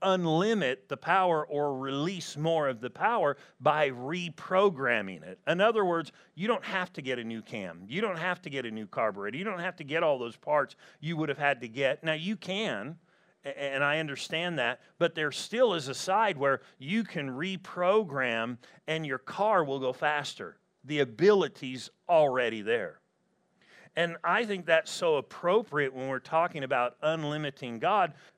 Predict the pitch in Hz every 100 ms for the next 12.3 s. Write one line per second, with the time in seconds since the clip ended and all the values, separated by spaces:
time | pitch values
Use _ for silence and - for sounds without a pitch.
0 | - 147 147 175 143 151 - 220 226 175
1 | 165 160 170 - 160 151 135 143 151 147
2 | 143 127 143 147 135 117 110 147 180 143
3 | 110 120 - _ _ _ _ 143 165 147
4 | 202 233 208 190 160 147 151 165 160 139
5 | 135 151 190 226 139 135 - 131 - -
6 | 151 143 - 170 151 151 147 135 131 -
7 | - 151 147 131 - - 170 214 139 120
8 | - 131 127 131 113 120 120 135 135 117
9 | 80 - - _ _ - 151 233 254 220
10 | 190 151 - 127 104 107 123 _ _ _
11 | - 196 180 170 135 123 127 151 139 87
12 | 80 -